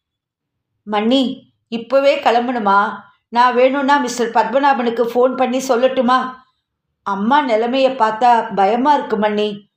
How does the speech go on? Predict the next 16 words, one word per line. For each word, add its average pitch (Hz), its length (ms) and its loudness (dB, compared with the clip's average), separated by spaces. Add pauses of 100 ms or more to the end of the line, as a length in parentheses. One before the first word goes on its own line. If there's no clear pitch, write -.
(720)
நீங்க 277 420 0
தான் 262 340 2
அதட்டியோ 254 440 0 (140)
கெஞ்சியோ 240 640 0 (320)
எப்படியாவது 269 600 0
அவளை 208 220 -2
சாப்பிட 247 420 0
வைக்கிறீள். 208 600 0 (380)
எங்களால 254 420 0
எல்லாம் 262 340 0
முடியாது." 226 680 0 (680)
வேணு 294 480 2
எட்டு 247 260 -2
வயசு 262 300 0
பையன் 247 340 0
மாதிரி 226 560 0